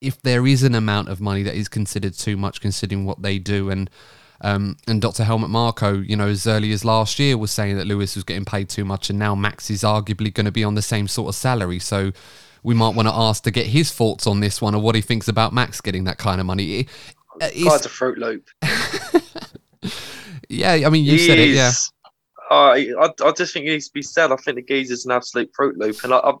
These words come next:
Speaker 2: I just, I, I'm gonna get a little rant out of the way. I just think there are some people at Red Bull that are just obsessed with Lewis Hamilton. I just think they need to, you know, they need to start, just, just, just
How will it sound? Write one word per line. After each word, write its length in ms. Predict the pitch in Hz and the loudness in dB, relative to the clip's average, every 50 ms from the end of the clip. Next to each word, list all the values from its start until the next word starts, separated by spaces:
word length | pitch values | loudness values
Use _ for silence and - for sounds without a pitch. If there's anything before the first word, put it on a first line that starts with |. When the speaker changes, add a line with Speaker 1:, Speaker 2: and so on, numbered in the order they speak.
| - - | 0 2
Speaker 2:
I 120 | 151 151 - - | 2 2 2 2
just, 260 | 175 156 - - - _ - - - - - - _ _ - | 0 0 0 -4 -12 _ -20 -20 -20 -20 -20 -20 _ _ 2
I, 220 | 147 151 127 - - | 4 4 4 4 4
I'm 100 | 156 165 | 2 2
gonna 140 | 156 170 185 | 2 0 2
get 180 | 185 202 165 143 | 2 2 2 4
a 20 | |
little 340 | 139 165 165 165 160 143 151 | 4 4 4 6 6 6 6
rant 220 | 156 151 147 - - - - | 6 4 2 0 -4 -2 0
out 180 | 143 131 104 | 2 4 4
of 80 | 135 143 | 4 4
the 40 | 147 | 4
way. 120 | 143 127 | 4 4
I 140 | - 123 127 - | 6 4 2 2
just 180 | - 165 156 - | 0 -4 -4 -4
think 120 | - - | -8 -4
there 100 | 131 139 | 0 0
are 80 | 131 131 | 0 0
some 160 | - 143 127 | 0 -6 -10
people 300 | - - 135 127 127 113 | -8 -6 -6 -4 -4 -2
at 40 | 113 | 0
Red 120 | 123 120 - - | 0 -2 -2 -2
Bull 160 | - 131 98 82 | -4 -4 -4 -2
that 80 | 101 | -4
are 20 | 104 | -8
just 160 | 104 - - | -8 -6 -8
obsessed 460 | 110 - - - - 113 - - - | -8 -8 -6 -2 -2 -2 -2 -2 -14
with 180 | _ - 113 113 | _ -8 -4 -4
Lewis 180 | 110 104 - | -2 -2 -2
Hamilton. 440 | - 107 101 95 - - 87 85 95 _ _ _ _ _ - | -4 -4 -4 -4 -6 -8 -12 -12 -12 _ _ _ _ _ 0
I 120 | 110 110 | 0 0
just 200 | 107 - - - | 0 0 -4 -2
think 120 | - 127 95 | -2 -2 -2
they 140 | 110 117 113 | 0 -2 0
need 220 | 113 110 104 107 - - | 0 -2 -2 -2 -8 -4
to, 240 | 120 113 110 107 107 _ _ _ _ _ _ _ _ _ _ _ _ - | -2 -2 -2 -4 -8 _ _ _ _ _ _ _ _ _ _ _ _ -6
you 80 | 117 117 | -4 2
know, 260 | 110 107 107 104 104 107 _ _ _ _ _ _ - - | 4 4 4 4 2 -2 _ _ _ _ _ _ -6 -2
they 60 | 113 | 0
need 180 | 123 120 117 | 0 0 0
to 100 | - 123 | -2 -4
start, 500 | 117 - - 131 120 117 117 113 101 - _ _ _ _ - | -4 0 4 4 6 8 8 6 6 2 _ _ _ _ -14
just, 200 | - - - - | -12 -12 -8 -6
just, 260 | - 123 - - - | -6 -6 -6 -6 -4
just 240 | - 135 - - - | -4 -4 -4 -4 -8